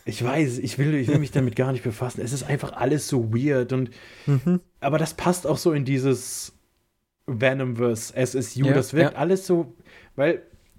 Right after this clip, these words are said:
Speaker 1: so planlos und so willkürlich. Ich meine, man kann dem M C U wirklich viel vorwerfen, dass es ideenlos ist und dass halt Cash Grab noch und nöcher und Wokeness nur fürs Geld gemacht wird und ist alles für mich,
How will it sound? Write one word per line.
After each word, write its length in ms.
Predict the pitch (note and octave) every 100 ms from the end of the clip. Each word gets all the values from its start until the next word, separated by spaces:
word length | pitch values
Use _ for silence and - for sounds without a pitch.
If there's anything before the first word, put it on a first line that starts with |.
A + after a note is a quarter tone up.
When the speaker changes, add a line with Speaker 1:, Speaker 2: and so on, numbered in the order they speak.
| _ G2+ - -
Speaker 1:
so 160 | B2+ D#3
planlos 560 | - D3+ F3+ A3 G3
und 100 | F3+
so 160 | C#3+ C3
willkürlich. 500 | D3 D3 - A#2+ G#2+
Ich 100 | C3
meine, 200 | E3 F3
man 100 | F3+
kann 200 | F3+ F3
dem 140 | F3
M 140 | C#3 D#3+
C 200 | D#3+ D3+
U 120 | C#3+
wirklich 280 | D3 D3 -
viel 160 | C#3
vorwerfen, 640 | B2+ B2 A2+ A2 G#2 G#2 A2
dass 160 | C#3
es 160 | D3 -
ideenlos 720 | C#3 A2+ B2 C#3+ B2+ C3+ B2+
ist 180 | C3+ A#2
und 140 | B2+ C3
dass 160 | C3
halt 220 | D3 C3+ - - C#3+ -
Cash 320 | D3 C#3+ -
Grab 320 | D3+ C#3+ C#3+
noch 240 | C3 D3
und 160 | D3 A#2+
nöcher 420 | C3 C#3+ C#3+ C3+
und 240 | C3 C3+ - - - - -
Wokeness 600 | C3+ C3 D3+ - D#3 -
nur 120 | D3
fürs 180 | - -
Geld 240 | A#2+ C3
gemacht 320 | - C3 C3 C#3
wird 140 | C3+
und 180 | C#3 C#3
ist 260 | C#3 -
alles 340 | D#3+ F3+ F#3 E3+
für 160 | D3+ D3+
mich, 320 | D#3+ D#3+ -